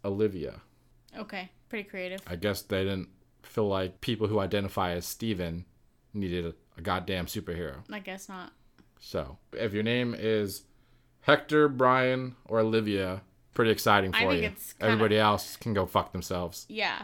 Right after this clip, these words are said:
Speaker 2: I think it's kinda rude that the whole thing is basically what they, they say, "With the assistance of a superpowered dog," but the dog doesn't get his own fucking dedicated issue.
Speaker 1: That's kinda weird, huh?
Speaker 2: It's rude.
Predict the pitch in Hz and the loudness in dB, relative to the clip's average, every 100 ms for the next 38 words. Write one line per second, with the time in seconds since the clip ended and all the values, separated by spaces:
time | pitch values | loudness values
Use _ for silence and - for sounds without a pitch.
0 | - - 226 247 196 - - 233 180 185 | -6 -4 -4 -4 -6 -12 -6 -4 -2 -4
1 | 214 196 175 170 147 180 185 175 - 185 | -6 -6 -6 -6 -4 -8 -8 -12 -10 -10
2 | 180 160 185 - 196 180 180 170 165 156 | -8 -10 -12 -14 -8 -8 -8 -12 -10 -10
3 | 180 185 170 185 185 208 202 170 185 196 | -10 -10 -8 -8 -8 -6 -6 -6 -8 -10
4 | 185 175 - 208 202 190 196 180 175 - | -10 -10 -10 -12 -12 -14 -10 -10 -10 -12
5 | 190 170 - 180 165 170 - 185 165 185 | -12 -14 -10 -10 -10 -12 -8 -6 -4 -8
6 | 185 190 180 170 175 170 180 _ _ _ | -14 -12 -12 -6 -4 -4 -6 _ _ _
7 | - 196 175 - 185 185 170 175 175 180 | -10 -10 -10 -14 -8 -6 -6 -8 -12 -10
8 | 180 170 156 175 170 170 202 170 143 180 | -10 -10 -12 -8 -8 -8 -10 -12 -10 -12
9 | - 220 214 - 156 - 55 55 76 90 | -10 -10 -10 -16 -18 -14 -14 -12 -10 -8
10 | 101 87 - _ _ _ _ - 170 190 | -10 -12 -16 _ _ _ _ -20 -14 -14
11 | 123 | -14